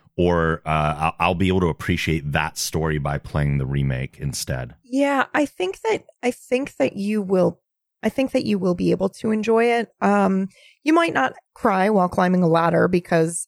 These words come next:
Speaker 2: I specifically remember climbing a ladder in the original and going, "Wow, look how cool this is.
Speaker 1: Mm.
Speaker 2: His, like, block arms move as he's climbing this ladder."
Speaker 1: <laughs>
Speaker 2: You know, and I remember that. And then seeing him climb the ladder now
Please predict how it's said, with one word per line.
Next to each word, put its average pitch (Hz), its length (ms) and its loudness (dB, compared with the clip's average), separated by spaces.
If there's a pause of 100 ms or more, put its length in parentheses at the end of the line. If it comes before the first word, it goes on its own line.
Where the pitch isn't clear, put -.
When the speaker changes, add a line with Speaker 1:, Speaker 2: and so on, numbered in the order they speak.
(120)
Speaker 2:
I 262 180 4
specifically 226 640 0
remember 175 320 2
climbing 175 380 2
a 170 60 2
ladder 165 420 2
in 175 160 2
the 160 120 4
original 165 600 2
and 165 160 2
going, 156 320 2 (380)
"Wow, 330 560 2
look 392 200 -2
how 359 160 2
cool 440 300 6
this - 200 -2
is. 233 300 4
Speaker 1:
Mm. 170 260 4
Speaker 2:
His, 320 260 4
like, 285 360 2
block 330 580 4
arms 339 500 2
move 330 480 6
as 320 260 4
he's 311 140 0
climbing 370 440 4
this 311 160 0
ladder." 349 600 6
Speaker 1:
<laughs> - 40 -12 (360)
Speaker 2:
You 220 120 0
know, 214 180 4
and 202 180 4
I - 20 4
remember 226 340 2
that. 185 280 4
And 196 160 2
then 185 240 2
seeing 202 420 2
him 180 260 4
climb 180 300 2
the 175 80 4
ladder 165 320 4
now 185 640 4